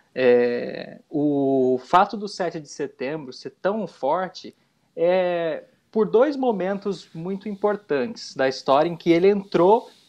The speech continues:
digamos assim, pro calendário, né? Primeiro, o primeiro momento onde isso pegou, pegou fogo e teve uma campanha pública pra que o sete de setembro fosse a data,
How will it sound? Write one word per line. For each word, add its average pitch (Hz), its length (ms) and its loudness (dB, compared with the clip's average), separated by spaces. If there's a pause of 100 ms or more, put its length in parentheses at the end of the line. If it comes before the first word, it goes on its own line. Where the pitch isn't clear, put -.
digamos 160 440 -4
assim, 165 280 -6
pro 190 180 -2
calendário, 135 800 -2
né? 131 220 -14 (680)
Primeiro, 185 440 2
o 151 520 2
primeiro 202 360 4
momento 175 520 0
onde 139 180 -6
isso - 140 -14
pegou, 135 580 -2 (600)
pegou 131 200 -4
fogo 151 420 2
e 127 40 -4
teve 139 180 -2
uma 135 120 -6
campanha 147 600 -4
pública 143 480 -4
pra 135 200 -4
que 127 300 -4
o 127 60 -2
sete 143 320 -2
de 131 80 -18
setembro 147 540 0
fosse - 500 2
a 120 80 -2
data, 131 560 0